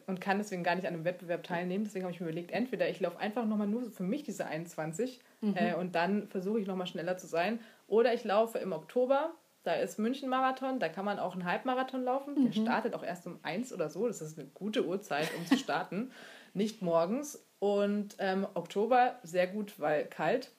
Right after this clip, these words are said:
Speaker 2: Mhm.
Speaker 1: Äh, Sommer würde gar nichts gehen. Ja, und dann probiere ich das vielleicht noch mal an die zwei Stunden ranzulaufen.
Speaker 2: Mhm. Und, äh,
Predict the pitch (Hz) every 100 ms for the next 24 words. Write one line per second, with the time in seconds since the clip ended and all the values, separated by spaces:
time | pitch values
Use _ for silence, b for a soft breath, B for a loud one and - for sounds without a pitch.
0 | _ - 208 196 196 226 226 - 185 170
1 | 170 147 156 165 180 165 160 147 165 190
2 | - 233 262 B B B B _ _ 262
3 | 175 151 160 175 196 208 233 196 175 165
4 | 165 165 160 175 165 170 - - _ _
5 | _ 165 170 175 165 156 151 135 170 170
6 | 170 127 143 - - 87 - 202 165 _
7 | 220 202 196 208 208 _ _ - 208 196
8 | 196 196 190 190